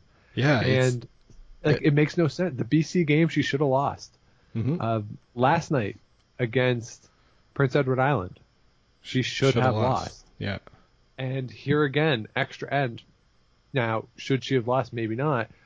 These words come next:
Speaker 2: But she was outside on a hit that got her three in the ninth end. It,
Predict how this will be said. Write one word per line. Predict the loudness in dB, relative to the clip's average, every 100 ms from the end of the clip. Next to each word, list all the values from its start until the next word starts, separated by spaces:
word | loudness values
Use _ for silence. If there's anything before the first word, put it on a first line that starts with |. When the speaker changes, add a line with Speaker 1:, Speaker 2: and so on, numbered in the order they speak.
| _ _ -2
Speaker 2:
But | -2 -2 -10 _ _ _
she | -2 4
was | 6 4 2 -2
outside | -2 0 0 2 0 -2 -4 -2
on | 0
a | -2
hit | 0 0 0 -2 _ -4
that | -2
got | 2 0
her | 0
three | -6 -6 -4 -2 -2 -4
in | -4
the | 0
ninth | 0 0 0
end. | 0 0 -4 _ _ _ _ -2
It, | 0 0